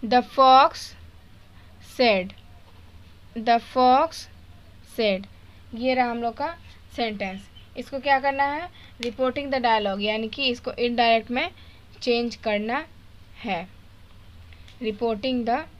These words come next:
dialogue, Dialogue, right, ये हो गया। कैसे इसको change करेंगे? सबसे पहला, "What did you say?" said the fox।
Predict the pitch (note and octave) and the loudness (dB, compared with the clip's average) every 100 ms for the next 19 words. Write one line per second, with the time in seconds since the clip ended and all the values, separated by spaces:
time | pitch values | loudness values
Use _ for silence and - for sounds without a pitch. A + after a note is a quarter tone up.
0 | - A3+ G3+ G3 F#3+ F3 G3 - - - | -18 -6 -2 -2 -2 -6 -10 -20 -20 -20
1 | - - - - - - - - - - | -20 -20 -20 -20 -20 -20 -20 -20 -20 -20
2 | - - - - - - - - - - | -20 -20 -20 -20 -20 -20 -20 -20 -20 -12
3 | G#3+ A3 G#3+ G#3+ A3 C#4 F#4 - - - | 0 0 2 2 2 0 -6 -16 -20 -20
4 | - - - A#3 F#3+ F3+ G3 - - - | -20 -20 -14 -8 -6 -8 -10 -18 -20 -14
5 | A3+ B3+ - - - - - - - A#3+ | -10 -10 -12 -20 -20 -20 -20 -20 -8 -4
6 | A#3 G#3 F#3 G3+ - - - - - C4 | -2 -2 -6 -10 -16 -20 -20 -20 -6 -4
7 | B3+ D4+ - C4+ D4 C#4+ C4 C#4 C#4 C#4 | -4 -8 -8 -8 -4 -4 -2 -4 -4 -6
8 | F4 - - - - - - - - - | -10 -12 -20 -20 -20 -20 -20 -20 -20 -20
9 | - - - C4 D#4+ B3+ B3+ A3 G#3 A#3+ | -20 -16 -4 -2 -2 2 4 4 2 6
10 | D4 D4+ C#4+ D4 C#4 D4+ D4+ - A3+ A3+ | 6 6 0 -2 0 -4 -4 -4 -2 -2
11 | C#4+ - - - - C4+ C4+ C4+ C4+ B3+ | -8 -16 -20 -18 0 2 2 0 -2 -2
12 | G3+ | -4